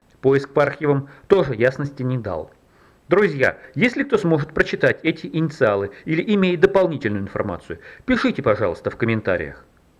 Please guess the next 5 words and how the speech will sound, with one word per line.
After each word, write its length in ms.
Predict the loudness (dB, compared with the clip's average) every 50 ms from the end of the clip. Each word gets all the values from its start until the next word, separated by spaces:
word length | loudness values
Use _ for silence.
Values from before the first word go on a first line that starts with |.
| _ _ _ _ _ _ _ _ _ _ _ _ _ _ -20 -20 -20 -20 _ _ _ _ _
Огромные 500 | -2 2 4 4 4 6 4 4 4 4
гранитные 520 | 4 2 2 2 0 -2 0 0 0 2
блоки 500 | 2 4 4 4 2 2 -2 -12 -18 -14 -10
идеальной 480 | -10 -2 0 2 4 4 2 2 -2 -6
формы. 440 | -4 -2 -2 -2 -2 -4 -10 -12